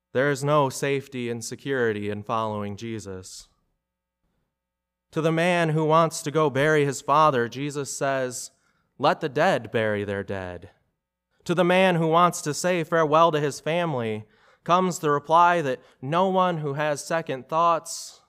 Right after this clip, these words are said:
is fit for the kingdom. Matthew's gospel is likewise clear about the price of a God-oriented life. There, Jesus proclaims,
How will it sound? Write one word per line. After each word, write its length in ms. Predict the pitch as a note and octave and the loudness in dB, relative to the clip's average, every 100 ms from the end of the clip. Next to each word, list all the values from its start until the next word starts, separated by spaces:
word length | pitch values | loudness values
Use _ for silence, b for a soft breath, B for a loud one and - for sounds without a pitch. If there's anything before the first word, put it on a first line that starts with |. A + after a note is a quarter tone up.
| _ | _
is 200 | - C3 | -14 -12
fit 420 | - F3 B2+ - - | -6 -2 -2 -4 -10
for 140 | C3 | -8
the 100 | B2+ | -8
kingdom. 600 | - D#3 B2 G2 F#2+ F#2+ _ _ _ _ _ _ _ _ _ _ _ _ _ _ b b | -6 -6 -4 -8 -10 -14 _ _ _ _ _ _ _ _ _ _ _ _ _ _ b b
Matthew's 540 | D3 F3+ F3+ F3 D#3 | -2 0 0 0 -2
gospel 520 | - D#3+ E3+ E3 D#3+ D3 | 4 8 8 6 2 2
is 140 | C#3 | 4
likewise 520 | D3+ E3 D#3+ D3 C#3 | 4 4 6 4 4
clear 320 | - E3+ E3+ | -2 0 4
about 280 | C#3 C3+ C3 | 4 6 4
the 80 | C3 | 2
price 460 | - E3 E3 D3+ - | 0 2 4 2 -4
of 100 | B2 | -4
a 60 | |
God-oriented 960 | A#2+ D3 D3+ C3+ C#3 C#3 C3 C3 C#3 A#2 | 2 6 8 6 4 2 2 0 -2 0
life. 580 | C3+ D3 A#2 G#2+ - - _ _ _ b b b b | 4 6 4 2 -2 -20 _ _ _ b b b b
There, 320 | D3 F#3 E3+ | 0 4 2
Jesus 400 | D3+ E3+ D#3 D3 | 2 0 0 -2
proclaims, 880 | D3 C#3 D3 D3 C#3 C3 B2 - | -2 2 4 4 4 0 -2 -6